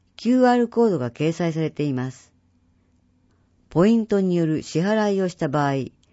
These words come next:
ポイント分は補助対象外。予算に達し次第終了します。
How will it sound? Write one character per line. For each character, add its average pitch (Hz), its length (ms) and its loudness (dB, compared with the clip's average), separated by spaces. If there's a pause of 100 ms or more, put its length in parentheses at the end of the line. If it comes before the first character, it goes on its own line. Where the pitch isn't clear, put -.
(240)
ポ 165 160 0
イ 214 120 2
ン 214 120 -2
ト 196 120 -2
分 170 300 0
は 156 200 -4 (160)
補 202 160 -4
助 151 160 0
対 165 260 -2
象 165 320 -4
外。 117 300 -6 (760)
予 170 120 2
算 156 220 0
に 131 120 -2
達 135 400 -6
し - 0 -
次 226 160 -6
第 165 260 0
終 165 320 -2
了 165 180 4
し 131 180 -6
ま 123 160 -2
す。 - 220 -18